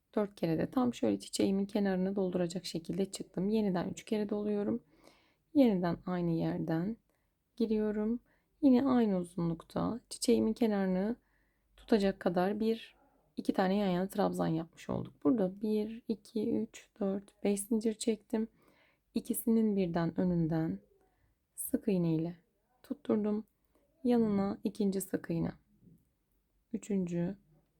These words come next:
dördüncü, iki trabzanın birden önünden giriyorum. Beşinci, altı, yedi, sekiz,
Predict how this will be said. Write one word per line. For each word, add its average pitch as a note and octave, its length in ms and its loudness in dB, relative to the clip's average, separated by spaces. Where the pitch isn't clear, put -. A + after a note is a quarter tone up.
dördüncü, F#3 420 2
iki - 220 2
trabzanın F#3+ 540 0
birden G3 280 2
önünden F3 460 0
giriyorum. D#3+ 520 -2
Beşinci, G3+ 760 -2
altı, G3 800 -2
yedi, G3 600 -2
sekiz, G3 920 -6